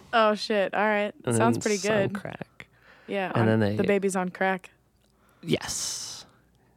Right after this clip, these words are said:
Speaker 1: I might like Star Wars.
Speaker 2: Do you
Speaker 1: You're the
Speaker 2: fe-
Speaker 1: first person to pitch it to me in a way where I feel like maybe I should watch it.
Speaker 2: 'Cause you're a big Flash Gordon fan.
Speaker 1: <laughs> Yeah.
Speaker 2: Do, and do you feel like that would be a critical success?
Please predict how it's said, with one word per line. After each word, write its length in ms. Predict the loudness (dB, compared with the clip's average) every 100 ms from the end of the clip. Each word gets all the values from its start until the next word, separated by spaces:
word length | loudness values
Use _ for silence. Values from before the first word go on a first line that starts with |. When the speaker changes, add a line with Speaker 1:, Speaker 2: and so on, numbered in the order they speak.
| _ _ _ _ _
Speaker 1:
I 80 | 0
might 220 | 2 2
like 180 | 2 0
Star 260 | 0 0 0
Wars. 180 | 2 6
Speaker 2:
Do 60 |
you 40 | 6
Speaker 1:
You're 40 | 6
the 60 |
Speaker 2:
fe- 60 | 8
Speaker 1:
first 180 | 6 6
person 240 | 4 4
to 60 | 2
pitch 220 | 2 0
it 80 | -2
to 80 | 0
me 180 | 2
in 60 | 2
a 40 | 2
way 200 | 4 4
where 160 | 4
I 80 | 2
feel 180 | 2 2
like 240 | 2 0
maybe 320 | -2 0 2
I 60 | 0
should 160 | 0 0
watch 260 | 0 2
it. 180 | 0 -4 _ -6
Speaker 2:
'Cause 160 | 0 2
you're 60 |
a 40 | 4
big 160 | 2
Flash 360 | 2 4 4 4
Gordon 340 | 4 6 6
fan. 440 | 6 8 8 8 6
Speaker 1:
<laughs> 40 | 6 4 8 6 8 6 8 6 4 6
Yeah. 140 | 4 4 -2 -2 -2 -8 2
Speaker 2:
Do, 120 | 2 8
and 220 | 10 10
do 100 | 10
you 100 | 6
feel 160 | 8 8
like 120 | 10
that 140 | 8 6
would 120 | 6
be 80 | 4
a 40 |
critical 500 | 6 4 4 2 0
success? 600 | 0 -2 0 0 -2 -12